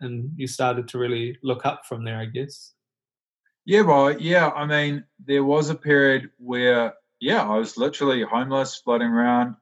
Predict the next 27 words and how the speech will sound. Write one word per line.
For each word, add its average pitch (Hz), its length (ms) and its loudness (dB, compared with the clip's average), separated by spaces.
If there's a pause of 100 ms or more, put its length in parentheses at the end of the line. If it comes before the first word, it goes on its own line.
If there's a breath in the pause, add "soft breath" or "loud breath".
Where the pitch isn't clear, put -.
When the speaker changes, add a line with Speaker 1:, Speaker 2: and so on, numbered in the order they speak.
Speaker 2:
I - 100 -20
can 117 140 -6
remember 113 220 -2
hitchhiking 113 600 -6
down 110 200 0
to 104 60 0
mum 107 220 0
and 98 100 -8
dad's, 107 540 0
and, 92 180 -10 (840)
and, 95 560 -6
um, 92 480 -4 (1700)
but 151 220 0
there 151 160 -2
was, - 320 -2 (1400)
like, 135 400 2
relinquishing 147 920 2
a 117 100 -4
lot 131 260 4
of 123 80 4
that 110 240 2
stuff. - 640 -2 (220)
Speaker 1:
Yeah. 123 160 0 (420)
Speaker 2:
A - 60 -16 (120)
lot 123 160 2
of 110 60 -2
those, 113 480 2